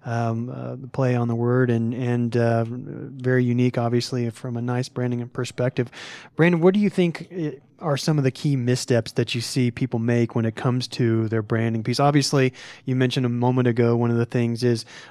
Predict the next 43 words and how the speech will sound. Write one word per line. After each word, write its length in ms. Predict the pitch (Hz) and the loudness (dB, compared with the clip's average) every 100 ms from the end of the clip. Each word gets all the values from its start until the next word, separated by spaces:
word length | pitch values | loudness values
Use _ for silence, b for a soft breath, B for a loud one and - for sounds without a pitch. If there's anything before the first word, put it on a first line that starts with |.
| B | B
opting, 400 | 123 - 127 120 | -4 -2 -2 -2
say, 280 | - 123 117 | 0 0 0
for 260 | - 123 | -2 -2
a 60 | 113 | -2
business 440 | 110 123 120 117 | 0 -2 0 -4
card 260 | - 120 113 | -4 -2 -2
that 100 | 110 | -2
you're 60 | 123 | -4
gonna 140 | 120 | -4
hand 320 | 120 127 123 | -2 -2 0
out, 220 | 123 123 | 0 -2
going 240 | 117 120 120 | -2 -2 -2
with 180 | 117 123 | -4 -4
one 120 | 117 | -2
of 60 | |
those, 200 | 117 110 - B B B | 0 -2 -6 B B B
uh, 240 | 127 117 - | -10 -8 -4
online, 520 | 131 131 123 117 113 | 0 0 2 0 -2
quote 180 | - 123 | -2 -2
unquote, 240 | 117 123 | 2 2
V 220 | 113 123 123 | 2 0 2
word 320 | 120 131 107 | 2 0 -2
type 220 | 123 120 | -4 0
companies, 640 | 135 127 127 117 113 - | 2 2 2 2 0 -2
um, 540 | 156 123 120 117 113 110 - B B B | -2 0 2 4 2 -2 -12 B B B
that, 280 | 120 117 120 | 2 4 4
that 160 | 120 | 2
offer 480 | 127 123 127 135 120 | 4 2 2 2 2
a 240 | 117 113 113 | 4 2 0
kind 220 | - 120 | -2 -2
of 80 | 110 | -2
a 40 | |
cookie 300 | - 135 123 | -2 -2 -2
cutter 280 | - 117 113 | -2 0 0
approach 420 | - 120 117 - | 0 0 0 -2
to 400 | 131 120 117 113 | 0 2 2 -2
something 320 | - 120 117 | -4 -4 -2
that's 160 | 117 - | -4 -2
going 200 | 120 113 | -2 -2
to 100 | 120 | -2
ultimately 520 | 123 127 127 113 113 | -4 -4 -4 -4 -4
represent 600 | 117 120 110 117 120 - | -2 -2 -2 -2 -2 -2
your, 280 | 117 113 | 0 0